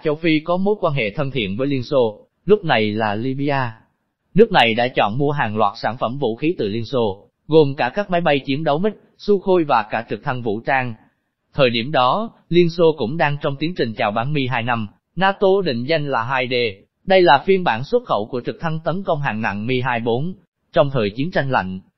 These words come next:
Mi hai bốn và bản xuất khẩu Mi hai năm biệt danh xe tăng bay là mẫu trực thăng độc nhất vô nhị trên thế giới. Dòng trực thăng tấn công áp dụng thiết kế hoàn toàn mới, chúng được trang bị nhiều vũ khí uy lực để thực hiện vai trò tấn công, yểm trợ lực lượng mặt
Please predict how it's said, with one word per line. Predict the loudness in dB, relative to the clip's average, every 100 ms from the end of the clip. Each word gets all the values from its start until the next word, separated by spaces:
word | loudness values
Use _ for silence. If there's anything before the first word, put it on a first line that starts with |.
| _
Mi | -2 2
hai | 2 0
bốn | 0 -2 -2
và | -2
bản | -2 -4 -4
xuất | -4 -2
khẩu | -2 -2
Mi | -2 -2
hai | -2 -2
năm | -2 -2
biệt | -4 -4
danh | -6
xe | -4 -4 -2 -2
tăng | -4 0
bay | 2 2 -2 -12 _
là | 0 2
mẫu | 2 0 -2
trực | -4 -4
thăng | -6 -2
độc | -2 -2
nhất | -4 -4 -2
vô |
nhị | -2 0 -2 -2
trên | -6
thế | -4
giới. | -2 0 0 -2 _ _ _ _ _
Dòng | 2 2 2 -4
trực | -4
thăng | -4 -4 -2
tấn | -4 0
công | 0 0 -2
áp | -6 -2
dụng | -4 -2
thiết | -2 0
kế | 0
hoàn | 0 -2 -2
toàn | -2
mới, | -2 -2 -2 -8 _ -2
chúng | 0 0
được | -2 -2
trang | -4 -2
bị | -2
nhiều | 0 -2 0
vũ | -2 -2
khí | -4 -4 -4 -4
uy | -2
lực | 0 0 -2
để | -6 -6
thực | -6
hiện | -6 -4
vai | -4 -2
trò | -4 -2
tấn | -6 -2
công, | 0 0 -2 -8 _
yểm | -4 -4 -2
trợ | -2
lực | -2 -4
lượng | -4 -4 -4
mặt | -6